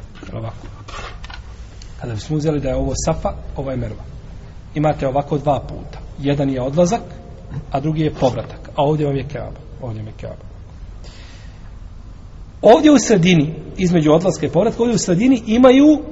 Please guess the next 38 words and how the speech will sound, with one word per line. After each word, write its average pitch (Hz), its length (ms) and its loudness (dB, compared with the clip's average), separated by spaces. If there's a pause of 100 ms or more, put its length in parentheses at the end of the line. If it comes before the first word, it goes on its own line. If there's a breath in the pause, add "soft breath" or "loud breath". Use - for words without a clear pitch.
(600)
za 160 180 2
kolica, 185 640 0 (340)
znači, 147 240 -8
za 135 100 -4
ljude 156 260 -4
koji 135 160 -8
su 151 100 -6
nepokretni, 151 460 -4
vode 147 220 -2
se 131 120 -8
na 131 120 -6
kolicima, 139 360 -6 (120)
koji 131 120 -12
tavafe 135 360 -2
između 127 260 -10
Safa - 260 -10
i - 100 -10 (180)
Merve 127 240 -10
kolicima, 147 400 -6 (580 loud breath)
idite 254 480 4 (100)
tuda, 139 280 0 (260)
nemojte 185 320 2
ulaziti 180 280 0
vam 143 140 2
u 123 40 -6
ovaj 120 160 -6
dio. 107 200 -10 (680)
Idite 170 280 0
ovda 147 340 -2 (600)
i 156 80 0
vraćajte 214 480 4
se 175 160 -2 (120)
ovim 226 360 2
dijelom, 226 440 0 (120)
ali 165 200 2
idite 185 240 -4
više 185 300 -4
uz 180 180 -2